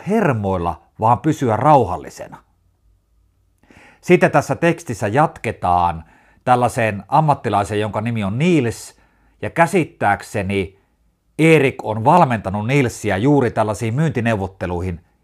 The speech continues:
ja tässä hänen tarinansa. Niels, joka halusi vahvistaa itseluottamustaan ennen Saksassa pidettävää myyntitilaisuutta, on hyvä esimerkki siitä,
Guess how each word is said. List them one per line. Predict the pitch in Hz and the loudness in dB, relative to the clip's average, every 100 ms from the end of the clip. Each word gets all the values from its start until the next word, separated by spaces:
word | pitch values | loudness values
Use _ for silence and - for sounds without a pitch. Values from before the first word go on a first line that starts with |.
| _ - | _ -6
ja | 104 | -2
tässä | 107 127 - | 2 2 0
hänen | 101 110 98 | -2 -2 -2
tarinansa. | 104 95 76 71 - - _ _ _ _ _ _ _ _ _ _ _ _ _ _ - - - | -2 -2 -4 -12 -18 -20 _ _ _ _ _ _ _ _ _ _ _ _ _ _ -20 -16 -2
Niels, | 180 302 226 - | 2 2 0 0
joka | 143 139 | 0 0
halusi | 131 196 160 - 110 | 2 2 2 0 0
vahvistaa | 175 143 107 98 - 101 - | -2 -2 -4 -6 -2 -2 -2
itseluottamustaan | 190 196 120 101 110 113 - 92 90 - 104 95 92 | -4 -6 -4 -2 0 -2 -4 -6 -8 -4 -2 0 -2
ennen | 113 107 101 | -6 -6 -6
Saksassa | - 220 220 - 95 95 | 0 0 0 -6 -10 -8
pidettävää | 120 113 - 98 95 98 | -2 -2 -2 -4 0 0
myyntitilaisuutta, | 143 165 98 - 110 92 87 82 76 - - - _ _ _ _ _ _ _ - | -2 -4 -6 -6 -2 0 0 -6 -16 -12 -12 -14 _ _ _ _ _ _ _ -6
on | 147 156 | 0 2
hyvä | 220 233 156 | 2 4 4
esimerkki | 139 202 190 127 101 - 101 | 2 0 0 0 -2 -6 -10
siitä, | - 190 113 - 82 | -4 -2 -2 -4 -10